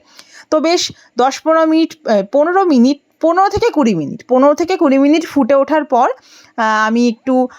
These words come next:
কর্নফ্লাওয়ার গুলে রেখেছিলাম, তো সেটাকে এবার দিয়ে দিলাম, কারণ যাতে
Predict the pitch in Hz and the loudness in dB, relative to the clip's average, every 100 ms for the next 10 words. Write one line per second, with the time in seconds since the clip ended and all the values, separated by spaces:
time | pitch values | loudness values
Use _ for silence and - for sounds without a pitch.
0 | _ - 220 220 247 233 226 226 - _ | _ -4 -2 0 0 0 -2 -4 -10 _
1 | - 214 220 220 214 226 - 196 214 359 | -4 0 2 2 0 -2 -2 -2 -2 -2
2 | 269 - 208 220 233 226 202 202 202 233 | -4 -2 -2 -2 0 0 0 -2 0 0
3 | 226 196 202 202 - _ _ 214 214 196 | 0 0 0 -4 -8 _ _ -2 -2 -2
4 | 208 208 | -4 -4